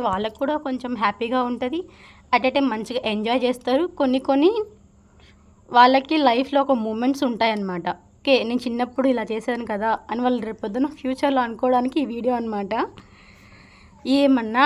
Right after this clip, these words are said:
ఆడుకుంటున్నారా ఇద్దరు నీళ్ళల్లో? బాబా, జలగలు కదా, ముసలితాయి చూసారా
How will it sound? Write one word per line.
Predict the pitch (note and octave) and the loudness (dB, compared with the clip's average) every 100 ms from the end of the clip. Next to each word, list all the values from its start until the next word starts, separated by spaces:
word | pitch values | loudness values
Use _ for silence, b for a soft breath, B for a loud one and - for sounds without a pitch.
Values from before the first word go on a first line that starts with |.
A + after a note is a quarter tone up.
| C#4+ | 6
ఆడుకుంటున్నారా | C4+ C#4 C4+ C4 B3+ B3 B3 A3+ | 4 2 2 2 2 2 0 -2
ఇద్దరు | F#3 A#3 B3 A#3+ | -8 -4 -2 -2
నీళ్ళల్లో? | A#3 A3+ A3+ A3+ A3 C4 C#4 G3 | -4 -6 -6 -6 -6 -6 -6 -6
బాబా, | A3+ G3 A3 A3+ B B B B B B - - - - - _ - G3+ | -6 -4 -4 -4 B B B B B B -20 -20 -20 -20 -20 _ -8 2
జలగలు | B3+ A#3 C4 C#4+ | 2 4 2 4
కదా, | D4+ A3 F3+ F#3+ A3+ F3+ - - - - - - A3+ B3 | 2 0 -10 -12 -14 -16 -20 -20 -20 -20 -20 -10 -2 0
ముసలితాయి | B3+ D#4+ E4 D#4 | 4 4 4 4
చూసారా | D#4 A#3+ | 2 0